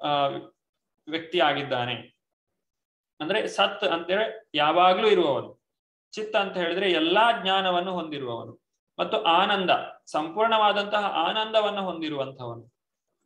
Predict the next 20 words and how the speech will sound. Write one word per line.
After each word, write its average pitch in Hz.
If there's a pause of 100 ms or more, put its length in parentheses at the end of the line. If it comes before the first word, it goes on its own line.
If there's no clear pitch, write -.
ಆದ್ರೆ 202
ಈ 214
ಸಮಯದಲ್ಲಿ 226 (100)
ಈ 240
ಒಂದು 208
ಭೌತಿಕ 185
ಶರೀರದಲ್ಲಿ 180
ಆತನು 156
ಬಂಧಿಯಾಗಿರುವ 156
ಕಾರಣದಿಂದ 127 (640)
ಆತನ 165
ಸಚ್ಚಿದಾನಂದ 175 (560)
ರೂಪ 160 (240)
ಈಗ 147
ನಮಗೆ 143
ಕಾಣ್ಲಿಕ್ಕೆ 139
ಸಾಧ್ಯ 139
ಆಗ್ತಾ 123
ಇಲ್ಲ. 117 (1300)
ಹೇಗಂದ್ರೆ, 165